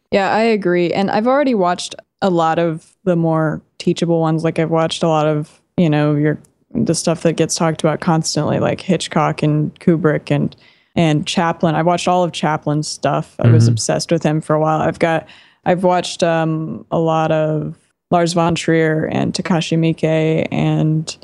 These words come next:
Speaker 1: uh, some Spike Jonze stuff, like, shit like that. I've seen, it's just, um, like you said, like,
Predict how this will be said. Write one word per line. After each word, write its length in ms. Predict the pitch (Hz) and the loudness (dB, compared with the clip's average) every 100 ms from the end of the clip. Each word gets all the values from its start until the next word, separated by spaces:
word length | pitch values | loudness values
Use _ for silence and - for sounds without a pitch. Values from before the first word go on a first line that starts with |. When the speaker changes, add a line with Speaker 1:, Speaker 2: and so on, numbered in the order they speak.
| _ _ - | _ _ -4
Speaker 1:
uh, 420 | 165 156 107 - | -2 0 0 -2
some 200 | - 165 | -2 -2
Spike 320 | 170 - 160 | -2 -2 -2
Jonze 260 | - 165 165 | 0 0 0
stuff, 260 | - 156 190 | 0 -2 0
like, 160 | 175 - | 0 0
shit 200 | 254 - | 0 0
like 220 | 175 - | 0 0
that. 480 | 170 170 165 - - _ _ _ | 0 2 0 -2 -8 _ _ _
I've 160 | 170 165 | -2 0
seen, 640 | - 180 170 170 165 156 - | -2 0 2 2 0 -2 -4
it's 260 | - - - | -4 -4 -2
just, 400 | 175 165 - 156 | -2 -2 -2 -2
um, 400 | 151 151 170 - _ _ - | 0 -2 -4 -6 _ _ -2
like 120 | 185 | 2
you 80 | 180 | 2
said, 240 | - 175 | 2 0
like, 240 | 170 165 | 0 -2